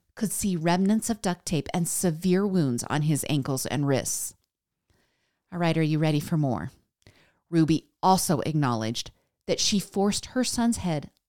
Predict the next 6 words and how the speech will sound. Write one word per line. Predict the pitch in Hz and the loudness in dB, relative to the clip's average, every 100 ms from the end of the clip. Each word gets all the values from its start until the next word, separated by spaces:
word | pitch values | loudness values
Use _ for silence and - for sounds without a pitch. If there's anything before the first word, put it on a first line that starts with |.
| _ | _
underwater. | 180 185 190 190 170 156 143 - - _ _ _ _ _ | -4 -2 2 0 0 0 -2 -4 -10 _ _ _ _ _
She | - - | -2 -2
cut | 175 - 220 220 | -2 -6 0 0
off | 233 - | 2 0
his | 254 - | 0 -2
oxygen | 202 214 - 175 151 - | -6 -4 -2 0 -2 -2